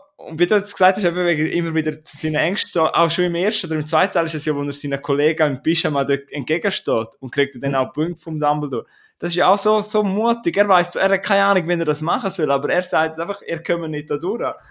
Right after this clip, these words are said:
Speaker 1: Wir verlieren mit den Punkten, bleiben doch jetzt da.“ Und das ist so, ah, es ist ein, das ist ein toller Charakter. Der
Speaker 2: Ja,
Speaker 1: ist
Speaker 2: voll. Ich find's auch grossartig, wenn er von seiner Grossmutter oder, wie heisst er, der Schreier, oder wie heissen die Dinger?
Speaker 1: Boah,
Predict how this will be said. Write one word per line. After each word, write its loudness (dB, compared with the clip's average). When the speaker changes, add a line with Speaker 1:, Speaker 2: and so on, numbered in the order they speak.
Speaker 1:
Wir -4
verlieren 0
mit -2
den -8
Punkten, -4
bleiben -8
doch -4
jetzt -4
da.“ 2
Und -4
das -12
ist -12
so, -4
ah, 0
es -4
ist -2
ein, -6
das -4
ist -6
ein -6
toller 2
Charakter. -4
Der 2
Speaker 2:
Ja, 4
Speaker 1:
ist -8
Speaker 2:
voll. 0
Ich -6
find's 2
auch 2
grossartig, 2
wenn 0
er -2
von -6
seiner 0
Grossmutter 0
oder, 2
wie 0
heisst 0
er, -12
der -6
Schreier, 2
oder -2
wie 0
heissen 0
die 2
Dinger? -2
Speaker 1:
Boah, -2